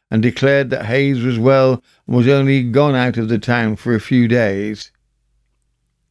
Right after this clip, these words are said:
Meanwhile, Mister Hayes was not being visible for a considerable time. His friends started making inquiries after him,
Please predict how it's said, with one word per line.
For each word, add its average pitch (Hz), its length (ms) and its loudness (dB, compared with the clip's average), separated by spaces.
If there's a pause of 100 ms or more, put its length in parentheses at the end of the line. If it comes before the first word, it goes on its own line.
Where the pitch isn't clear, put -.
(760)
Meanwhile, 147 640 0 (380)
Mister 139 380 -2
Hayes 117 500 0
was 107 220 0
not 120 300 0
being 117 300 2
visible 101 540 -2
for 101 220 -2
a 98 40 -4
considerable 107 840 -2
time. 92 600 -6 (760)
His 123 140 -2
friends 165 440 -2 (140)
started 143 480 -4
making 135 420 0
inquiries 131 640 0
after 104 320 -4
him, 87 280 -6